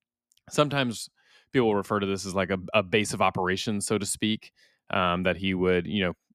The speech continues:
come to and then go out to the other places in Judea. Um, I'm sure that, I'm certain you will not find anything that says base of operations in Scripture, but we do see him there a lot, and that's why p-, some people have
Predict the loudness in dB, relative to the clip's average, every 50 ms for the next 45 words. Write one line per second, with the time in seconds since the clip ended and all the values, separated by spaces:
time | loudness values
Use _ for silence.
0 | _ -10 -8 -6 -6 -4 -4 -2 0 0 0 0 0 -2 -4 -2 -2 0 0 2
1 | 0 0 -2 -4 -6 -4 -2 0 0 0 0 -2 -4 -4 -2 -2 -2 -4 -6 -6
2 | -4 -4 -2 -2 -2 -2 -4 -8 _ _ _ -20 -20 -20 -20 -20 _ _ _ _
3 | _ _ -4 0 2 4 4 6 4 4 2 0 -6 -14 -18 -20 -20 _ _ -6
4 | -4 -2 0 2 2 2 2 2 0 -2 -6 -8 -10 -10 -10 -10 -8 -4 -2 -2
5 | -2 -2 -2 -4 -4 -6 -6 -10 -16 -20 -20 -16 -12 -10 -8 -8 -4 0 0 0
6 | 0 0 -4 -10 -10 -8 -8 -6 -6 -6 -6 -6 -6 -6 -2 0 0 0 0 0
7 | 0 2 2 2 0 0 -2 -2 -2 -4 -2 0 0 0 0 2 0 0 0 0
8 | 0 0 0 0 -2 -4 -4 -4 -4 -6 -4 -2 -2 -2 0 0 0 2 2 4
9 | 2 2 2 0 _ -2 0 2 4 2 2 2 0 -2 -2 -2 -2 0 2 2
10 | 2 2 2 -2 -4 -4 -2 -2 -2 -2 -4 -10 -20 _ _ _ _ _ -4 -4
11 | -2 -2 -4 -2 -2 -2 -2 -2 -2 -4 -4 -2 -2 -2 -4 -2 0 -2 0 2
12 | 2 2 2 2 0 -6